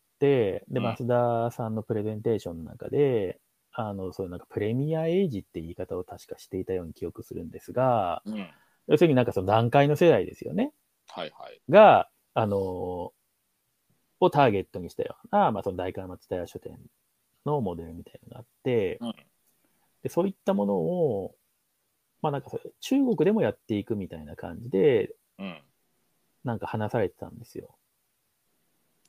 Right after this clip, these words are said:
Speaker 1: で、その後に、でも、なんかその、上海に出店、二千二十年十二月二十四日オープンが、その、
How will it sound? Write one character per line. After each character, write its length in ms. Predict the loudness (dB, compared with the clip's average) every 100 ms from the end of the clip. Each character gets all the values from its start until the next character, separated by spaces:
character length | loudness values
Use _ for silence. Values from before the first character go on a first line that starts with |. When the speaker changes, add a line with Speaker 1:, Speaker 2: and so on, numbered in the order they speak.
| _ _ _
Speaker 1:
で、 440 | 4 6 6 2 -8 _ _ _ _ _ _ _ -14
そ 180 | -8
の 140 | -4 -2
後 240 | 2 2
に、 480 | 2 0 0 -2 -8 _
で 180 | -6 -4
も、 380 | -2 -2 -2 -6
な 140 | -8
ん 40 | -8
か 120 | -10
そ 100 | -10
の、 180 | -14 -16 _ _ _ _ _
上 280 | -4 -2 -2
海 260 | -4 -6
に 220 | -10 -14 -16 _ _ _
出 260 | -14 -10 -10 _
店、 260 | -10 -10 -10
二 120 | -10
千 220 | -2 -2 0
二 100 | -4
十 180 | -6
年 180 | -6 -10
十 180 | -8 -8
二 100 | -6
月 200 | -8 -6
二 100 | -8
十 100 | -8
四 160 | -12 -8
日 140 | -6
オ 140 | -4
ー 20 | -6
プ 120 | -12
ン 100 | -14 -20 _ _ _ _ _
が、 180 | -2 0
そ 100 | -2
の、 140 | -10